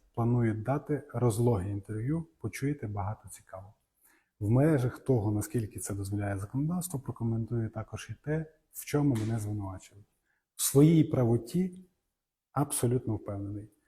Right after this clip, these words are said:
Наголошую, що справа аж ніяк не стосується міської ради, її бюджету, фінансів чи ресурсів громади.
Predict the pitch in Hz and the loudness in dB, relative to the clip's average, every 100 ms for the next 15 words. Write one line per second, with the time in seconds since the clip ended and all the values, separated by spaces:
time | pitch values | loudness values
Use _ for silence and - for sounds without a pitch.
0 | _ _ _ - 139 143 160 117 - 104 | _ _ _ 2 4 6 6 4 2 -6
1 | 107 - 123 - 143 147 143 147 147 156 | -6 -2 -2 2 4 4 2 -2 2 6
2 | 151 120 - 110 - 107 113 101 - 104 | 6 6 2 -2 -2 -6 -4 -4 -4 -6
3 | 95 - 101 101 113 139 151 - _ 113 | -8 -6 -4 -2 -4 -4 -6 -10 _ 0
4 | 123 131 107 101 110 120 - 160 - - | 2 4 2 -2 -2 -2 -2 -6 -8 -4
5 | 113 113 131 143 151 151 - _ _ - | 0 2 2 0 -2 -6 -8 _ _ 0
6 | 131 113 104 - 147 - 139 101 113 98 | 2 2 2 0 0 0 -2 2 2 0
7 | 95 | -4